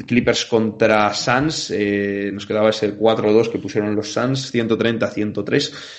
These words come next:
David, eh, cuéntanos qué te parece esta serie y también, bueno, pues un poco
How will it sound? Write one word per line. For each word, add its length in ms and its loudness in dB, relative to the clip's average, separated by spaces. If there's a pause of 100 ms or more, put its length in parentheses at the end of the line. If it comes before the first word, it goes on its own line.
(220)
David, 400 6
eh, 220 4
cuéntanos 400 2
qué 80 -4
te 80 2
parece 220 0
esta 160 0
serie 340 4
y 40 0
también, 320 0
bueno, 160 -6
pues 280 -14
un 100 -8
poco 480 -10